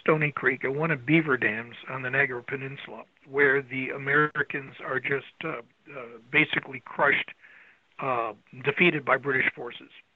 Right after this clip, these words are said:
And so the American army withdraws to Fort George, and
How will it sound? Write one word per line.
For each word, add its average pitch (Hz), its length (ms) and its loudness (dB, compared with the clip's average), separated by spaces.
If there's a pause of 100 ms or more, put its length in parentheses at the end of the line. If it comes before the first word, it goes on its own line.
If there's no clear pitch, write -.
(840)
And 147 300 4
so 160 180 6
the 147 160 2
American 156 540 2
army 143 580 -2
withdraws 156 560 -6 (120)
to 160 80 -8 (100)
Fort 147 280 -8
George, - 440 -14 (840)
and 143 400 -4